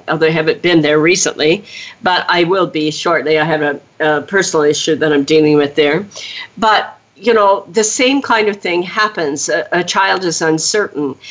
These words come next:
And we're going to cover a wide variety. I've just about decided to make this into a three-part series 'cause I, so much we haven't hit here.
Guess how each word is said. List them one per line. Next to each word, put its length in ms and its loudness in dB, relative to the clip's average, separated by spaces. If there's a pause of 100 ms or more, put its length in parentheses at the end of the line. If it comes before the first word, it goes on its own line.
(200)
And 200 2
we're 140 2
going 360 2
to 120 -4
cover 540 0
a 100 0
wide 340 0
variety. 400 2
I've 120 -2
just 200 0
about 340 0
decided 520 0
to 80 -4
make 240 0
this 220 0
into 240 0
a 40 2
three-part 640 2
series 480 4
'cause 160 2
I, 160 2
so 340 0
much 280 2
we 80 0
haven't 240 0
hit 240 0
here. 280 0